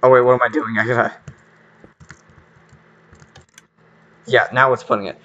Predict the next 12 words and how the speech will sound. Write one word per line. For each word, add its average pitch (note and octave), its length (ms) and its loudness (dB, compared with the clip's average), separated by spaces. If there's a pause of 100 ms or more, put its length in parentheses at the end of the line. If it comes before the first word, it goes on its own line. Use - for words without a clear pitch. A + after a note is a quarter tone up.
(120)
So, C3+ 300 -2 (160)
what D3+ 140 -8
you D3 80 -4
can D3+ 180 -2
do C3+ 240 4
is A2+ 180 -4
you B2 80 -4
can B2 160 -6
grab A2+ 600 2 (2000)
lava A#2 640 4
and A2+ 100 -8
just G#2+ 240 -6